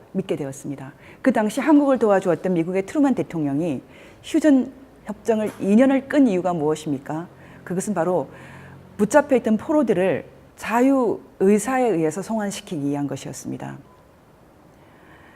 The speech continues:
당시 트루먼 대통령은 이런 말을 했습니다. "인간을 학살이 되거나 노예가 될 수 있도록 하는 그런 대가를 치르면서 휴전을 우리가 사지 않겠다."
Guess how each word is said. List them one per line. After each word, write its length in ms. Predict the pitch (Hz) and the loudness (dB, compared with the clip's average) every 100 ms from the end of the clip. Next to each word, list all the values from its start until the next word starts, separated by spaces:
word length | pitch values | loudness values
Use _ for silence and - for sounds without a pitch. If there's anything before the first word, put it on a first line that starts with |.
| - - _ _ - | -20 -20 _ _ -8
당시 640 | 202 226 - 294 214 160 - - | 0 0 4 4 4 0 -6 -4
트루먼 240 | - 302 254 | 4 6 6
대통령은 400 | 190 202 185 180 | 2 0 -2 2
이런 200 | 214 247 | 4 6
말을 220 | 180 151 | 4 0
했습니다. 560 | 147 - 143 139 135 135 - - - | -4 -4 -4 -4 -8 -12 -20 -18 -2
"인간을 580 | 220 240 254 247 277 302 - - - - - - - | 2 4 4 2 0 -2 -12 -20 -20 -20 -20 -20 -20
학살이 460 | - 311 - 330 269 | -10 -8 2 4 6
되거나 560 | 175 160 170 170 143 - | 4 2 0 0 -4 2
노예가 360 | 185 240 277 | 8 8 8
될 180 | 254 208 | 6 4
수 160 | 208 190 | 2 0
있도록 340 | 147 170 165 | -2 -2 -2
하는 320 | 160 160 196 233 - - - - - - - - - - - | -2 -2 -2 -8 -20 -20 -20 -20 -20 -20 -20 -20 -20 -18 0
그런 300 | 269 294 277 | 6 8 8
대가를 640 | 190 - 175 165 151 143 - | 4 -2 0 2 2 -2 -8
치르면서 680 | - 220 180 147 180 175 185 - | -6 -2 -2 -2 -4 -6 -8 -16
휴전을 380 | - 240 208 196 | -8 -4 -2 -2
우리가 280 | 139 151 160 | -2 -2 -4
사지 260 | - 190 | -6 -8
않겠다." 600 | 156 135 - - 131 139 | -8 -10 -14 -16 -16 -16